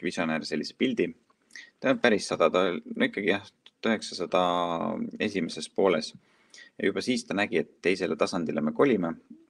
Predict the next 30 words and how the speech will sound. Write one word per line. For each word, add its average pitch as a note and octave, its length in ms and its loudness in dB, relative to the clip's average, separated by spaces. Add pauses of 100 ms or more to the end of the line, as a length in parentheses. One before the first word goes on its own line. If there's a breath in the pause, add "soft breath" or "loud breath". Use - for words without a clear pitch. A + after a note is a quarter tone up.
äh, E2+ 300 -6
transpordisüsteemidega, E2+ 1120 -2 (260)
inimkond D#2+ 400 -4
nii-öelda D#2 240 -4
kolib. G#2+ 300 4 (420 loud breath)
Ja - 80 -20
see F#2+ 120 -8
on G2+ 40 -4
tegelikult G#2+ 320 0
lihtne - 300 -4
põhjus, A#2 320 0 (140)
milleni F2 200 0
ma F2 140 -2
olen F2+ 180 -2
ise A#2 160 4
jõudnud D#2 300 0
ja D#2+ 80 -2
olen D#2 160 -2
ka - 80 -18
teile - 180 -4
siin - 160 -10
rääkinud A#2+ 320 0
seda - 220 -6
korduvalt, - 500 -4
et, - 300 -8
äh, D#2+ 180 -2 (720 soft breath)
meil D#2+ 160 0
on G2+ 160 2
ju G2 80 4
olemas F2+ 340 0